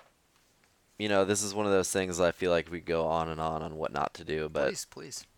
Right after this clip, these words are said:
Speaker 1: What's that?
Speaker 2: Please.
Speaker 1: Oh, no, no.
Speaker 2: <laughs>
Speaker 1: I, yeah. Don't, don't wanna get,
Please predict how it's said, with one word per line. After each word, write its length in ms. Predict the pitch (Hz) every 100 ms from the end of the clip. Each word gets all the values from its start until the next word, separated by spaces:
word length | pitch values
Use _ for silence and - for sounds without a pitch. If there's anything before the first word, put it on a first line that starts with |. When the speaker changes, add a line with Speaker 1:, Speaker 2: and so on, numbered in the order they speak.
| -
Speaker 1:
What's 80 | 92 95
that? 260 | 104 -
Speaker 2:
Please. 400 | - 185 - - -
Speaker 1:
Oh, 200 | 135 127
no, 200 | 113 95
no. 240 | 85 71 -
Speaker 2:
<laughs> 100 | -
Speaker 1:
I, 260 | 85 85 82 - _ -
yeah. 240 | 71 58 - _ - _
Don't, 220 | - 80 -
don't 140 | 78
wanna 160 | 80 80
get, 260 | 80 80